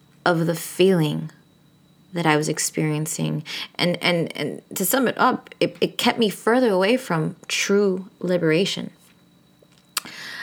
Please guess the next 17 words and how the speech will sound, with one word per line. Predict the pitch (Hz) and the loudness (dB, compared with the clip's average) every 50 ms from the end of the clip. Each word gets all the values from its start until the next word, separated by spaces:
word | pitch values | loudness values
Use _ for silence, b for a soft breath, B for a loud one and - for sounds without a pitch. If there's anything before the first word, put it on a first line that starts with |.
| B B B B B B - | B B B B B B 4
I | 196 196 196 196 190 190 185 185 185 185 180 175 170 170 165 165 160 156 - - - _ - _ _ _ _ _ _ - | 4 6 6 6 8 6 6 6 6 4 4 4 4 2 2 2 0 0 -4 -8 -14 _ -20 _ _ _ _ _ _ -2
am | 190 185 180 175 | 0 2 2 4
very | 185 185 190 202 202 | 4 4 4 2 2
kind | 202 - - - - 175 170 170 170 180 175 175 | -2 -4 -4 -2 0 2 2 2 2 2 2 0
and | 170 165 | 0 0
open-minded, | 170 170 165 175 165 170 170 165 165 170 170 180 180 | 0 -2 0 0 -2 0 0 0 0 0 2 0 0
and | 170 160 | 2 2
I | 160 160 - | 2 0 0
always | - - 170 170 170 165 170 165 165 160 160 160 - | 0 0 2 2 4 4 2 2 2 0 0 -2 -4
like | - 170 165 165 160 160 165 - | -2 0 2 2 2 0 -2 -6
to | - - - - - 165 160 | -6 -6 -6 -4 -2 -2 0
rationalize | 156 165 160 185 202 196 - 175 165 160 165 - - - - - | 0 2 2 2 2 0 -2 -4 -2 -2 -2 -2 -4 -4 -6 -8
things. | - - - - 95 92 - - | -8 -8 -8 -8 -6 -6 -6 -6
I | - - | -2 -2
always | 87 85 85 85 85 | 0 0 0 -2 -2
try | - - - 90 87 82 82 170 | -4 -4 -6 -4 -4 -4 -4 -6
to | - - - - 160 160 - - 165 | -6 -8 -8 -6 -4 -4 -4 -6 -8